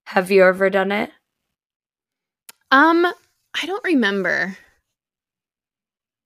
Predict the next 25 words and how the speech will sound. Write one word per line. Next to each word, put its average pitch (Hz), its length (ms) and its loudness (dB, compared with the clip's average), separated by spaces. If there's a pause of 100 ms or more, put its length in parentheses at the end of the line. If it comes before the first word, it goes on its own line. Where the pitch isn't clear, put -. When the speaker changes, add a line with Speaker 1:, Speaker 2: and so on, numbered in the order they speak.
Speaker 2:
I 247 80 0
know 277 120 2
I've 349 180 4
at 294 80 -2
least 226 240 -4
thought 196 220 0
about 233 300 0
it. 254 100 -4
I 208 80 -2
don't 214 140 -2
know 220 100 -4
if 214 120 -8
I 214 100 0
ever 196 240 -2
actually 190 880 -4 (480)
was 190 120 -8
like, 185 140 -6
"Okay, 208 320 -4
this 196 140 -6
is 214 80 -8
my 190 160 -4
word 180 260 -2
for - 100 -10
this 202 220 -4
year." 220 380 0